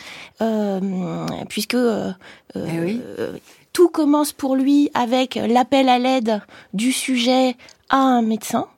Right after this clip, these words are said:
Speaker 2: Oui.
Speaker 1: Euh,
Speaker 2: C'est
Speaker 1: voilà.
Speaker 2: là que commence la relation
Speaker 1: Voilà.
Speaker 2: thérapeutique.
Speaker 1: Toute sa philosophie, c'est une remémoration du fait que, euh, la médecine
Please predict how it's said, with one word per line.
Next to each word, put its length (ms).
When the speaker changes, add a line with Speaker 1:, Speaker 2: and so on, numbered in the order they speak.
Speaker 2:
Oui. 260
Speaker 1:
Euh, 380
Speaker 2:
C'est 80
Speaker 1:
voilà. 160
Speaker 2:
là 140
que 120
commence 460
la 80
relation 380
Speaker 1:
Voilà. 240
Speaker 2:
thérapeutique. 840
Speaker 1:
Toute 220
sa 180
philosophie, 760
c'est 220
une 140
remémoration 1040
du 160
fait 400
que, 400
euh, 20
la 140
médecine 380